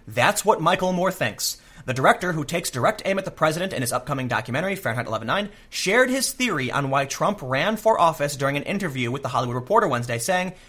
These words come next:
he made his Trump Tower campaign announcement after realizing Stefani's performance fees on The Voice were higher than his own on The Apprentice. Donald Trump has talked about running for president many times,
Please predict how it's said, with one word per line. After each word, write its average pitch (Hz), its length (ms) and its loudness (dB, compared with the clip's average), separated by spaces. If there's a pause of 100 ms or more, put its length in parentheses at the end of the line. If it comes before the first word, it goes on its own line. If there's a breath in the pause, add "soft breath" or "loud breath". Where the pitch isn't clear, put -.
(100)
he 156 200 -2
made 156 320 0
his 196 180 -2
Trump 190 240 2
Tower 180 220 2
campaign 175 420 -2
announcement 127 400 -2 (260 loud breath)
after 160 320 0
realizing 196 680 2
Stefani's 165 560 0
performance 214 560 0
fees 170 180 0
on 160 80 -2
The 131 80 -2
Voice 190 360 -2
were 147 120 0
higher 214 400 2
than 214 140 2
his 180 160 2
own 143 180 0
on 123 180 0
The 127 100 0
Apprentice. - 760 -4
Donald 156 280 6
Trump 160 280 0
has 143 160 0
talked 147 340 0
about 120 260 2
running 123 200 0
for 127 80 -4
president 117 560 -4 (180)
many 120 240 -2
times, 107 540 -4